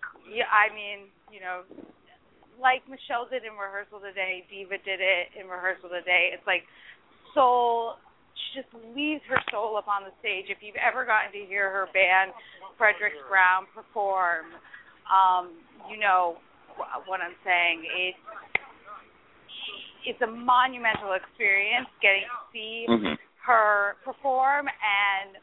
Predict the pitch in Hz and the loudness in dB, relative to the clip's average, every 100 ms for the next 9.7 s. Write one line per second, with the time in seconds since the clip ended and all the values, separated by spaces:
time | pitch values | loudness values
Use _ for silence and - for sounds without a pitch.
0 | _ _ _ _ 240 269 311 247 254 240 | _ _ _ _ 4 4 2 -4 -14 -16
1 | 220 214 220 208 196 190 180 - _ _ | -10 -8 -8 -8 -14 -16 -18 -20 _ _
2 | _ _ _ - - - _ _ _ _ | _ _ _ -20 -20 -20 _ _ _ _
3 | - 453 - - 277 - - 320 277 - | -14 -14 -14 -18 -20 -20 -4 -2 -2 -6
4 | - 240 - 226 185 180 196 202 - 196 | -6 -6 -6 -6 -6 -2 -2 -2 0 0
5 | - - 208 208 208 214 240 233 220 202 | 0 -8 2 6 6 4 -4 -4 -6 -6
6 | 196 - 208 - 220 202 233 277 277 269 | -12 -14 -16 -12 -8 -8 -6 -2 -2 0
7 | 349 294 - - 285 262 - 254 240 - | -2 -2 -4 -8 2 2 2 -4 -6 -10
8 | 285 330 - - - - - - - 302 | -10 -10 -10 -18 -20 -20 -20 -20 -2 4
9 | 294 302 - 269 - 254 220 | 4 4 0 -2 0 -2 -2